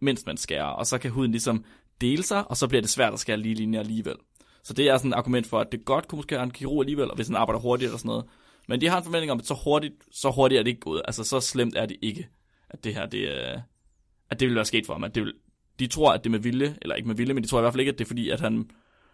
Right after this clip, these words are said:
har kirurgisk erfaring og ikke har brugt den, at han har skåret skævt, som han har. Deres næste idé, det er så, at Jack the Ripper, han har været en slagter.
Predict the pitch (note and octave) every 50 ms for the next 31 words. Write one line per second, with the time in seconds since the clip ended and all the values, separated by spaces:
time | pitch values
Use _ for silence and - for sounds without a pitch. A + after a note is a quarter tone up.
0 | _ _ _ _ _ _ _ _ - - E3 D#3 C#3+ - C#3 B2+ C3 A#2+ - B2
1 | A2+ - A2+ G#2+ A2 G#2+ G#2 B2 C3 B2+ C3 A#2+ A2+ - - - E2 - - -
2 | - _ - _ - A#2 A2+ C#3 A#2 G#2+ G#2+ G#2+ G2+ - - A2 A2 A2 - -
3 | - A#2 G2+ - - - A2 G#2+ A2 A2 A#2 G#2 - - - _ _ _ _ _
4 | _ _ _ _ _ _ _ _ _ _ - C3 C3 - - D3+ E3 G3+ - -
5 | A#2 A2+ G#2+ G#2+ A#2 G#2 G2 G2+ C#3 C#3 C3+ B2+ B2+ - B2+ A#2 A#2 - - C3
6 | B2+ - A#2+ A#2+ A#2 A2+ C3 B2+ A#2+ B2 A2+ A#2 A2+ G#2+ G#2+ G#2 G#2 - - -
7 | A2+ A2 A2 - - C#3 - - - - - -